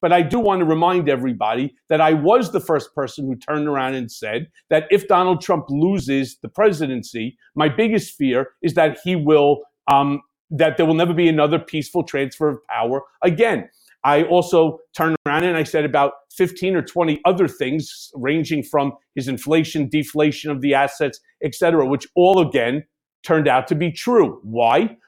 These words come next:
Because I know Frankenstein. I know him because, unfortunately and stupidly, I was partially responsible for building Frankenstein.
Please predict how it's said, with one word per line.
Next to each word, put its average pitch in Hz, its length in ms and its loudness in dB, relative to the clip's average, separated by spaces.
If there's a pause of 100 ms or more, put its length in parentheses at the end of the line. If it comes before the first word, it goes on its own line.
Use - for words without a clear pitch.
(100)
Because 262 260 0
I 240 160 4
know 233 160 6
Frankenstein. 175 1000 -2 (380)
I 220 120 4
know 240 340 4
him 147 320 -2 (140)
because, 233 340 -2
unfortunately 175 1000 0
and 175 120 -2
stupidly, 151 800 -2 (220)
I 233 140 0
was 226 280 -2 (200)
partially 226 400 0
responsible 202 960 -2 (160)
for 202 320 0
building 269 360 4
Frankenstein. 127 920 -4